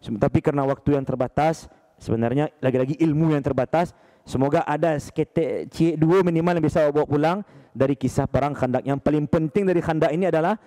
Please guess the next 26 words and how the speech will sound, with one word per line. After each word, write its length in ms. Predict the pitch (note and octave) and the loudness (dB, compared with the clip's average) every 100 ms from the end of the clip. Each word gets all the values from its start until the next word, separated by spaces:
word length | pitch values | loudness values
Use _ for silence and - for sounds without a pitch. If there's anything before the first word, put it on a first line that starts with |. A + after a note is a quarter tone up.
| _ | _
satu, 560 | - D#3 C#3 E3+ A3 - - - | -4 -4 0 0 0 -2 -8 -2
Yahudi 480 | D3+ C#3+ C3+ D3+ | 0 2 2 0
itu 160 | - E3+ | 2 0
licik 400 | D3+ D3+ - - | 0 -2 -4 -2
dan 160 | D3+ C#3+ | -2 -2
pengecut. 420 | C#3+ C#3+ - G#3 - - _ - | -2 0 0 0 -2 -20 _ -10
Dua, 560 | A#2 G#3 B3 A#3+ D4+ - - - | 0 2 4 2 0 -6 -20 -10
beranilah 640 | B2 D3+ D#3 E3 G3+ E3+ | -2 0 2 0 0 0
kita 320 | - D#3 D#3+ | -2 0 -2
selagi 480 | - D3 D#3+ D#3 D#3+ | 0 0 0 0 -2
ada 160 | D3+ D#3+ | 0 -2
di 100 | C#3+ | 0
jalan 200 | D#3 D#3 D3+ | -2 -2 -2
Allah. 320 | E3 F#3+ B3 - - _ _ - | 0 2 0 -6 -20 _ _ 0
Tiga, 440 | A#3 B3 A3+ G#3 E3+ C3+ A2+ G#2+ - C#3 - _ _ _ _ _ - | 2 4 4 2 2 -2 -4 -10 -14 -18 -20 _ _ _ _ _ -2
jangan 560 | D#3 D#3 D3 C#3+ D#3 C#3 | 0 0 0 0 0 -2
pernah 540 | - C3 A#2+ C#3 B2 | 0 -2 0 0 -2
menyalahi 680 | A#2 C3 B2+ B2+ C3 C3 B2 | -2 0 0 0 0 0 -2
perintah 560 | - B2 B2 B2 B2 A2+ | -2 -4 -4 -4 -4 -4
Nabi. 720 | A#2 A2+ G#2 C#3+ D3+ G#2 F2+ - _ _ _ _ _ - | -4 -4 -2 -2 -2 -4 -10 -18 _ _ _ _ _ -4
Jangan 320 | A2+ D#3+ E3 | 0 2 0
pernah 380 | - D3 D#3 D#3 | 0 0 0 0
merasa 460 | C#3+ C#3 C3 D#3 C#3+ | 0 0 0 0 0
paling 340 | C#3+ C3+ C3+ | 0 0 0
hebat 320 | B2+ A#2+ C3 | -2 0 -2
seorang. 540 | - B2 C#3 D3 G#2 | 0 0 0 -2 -8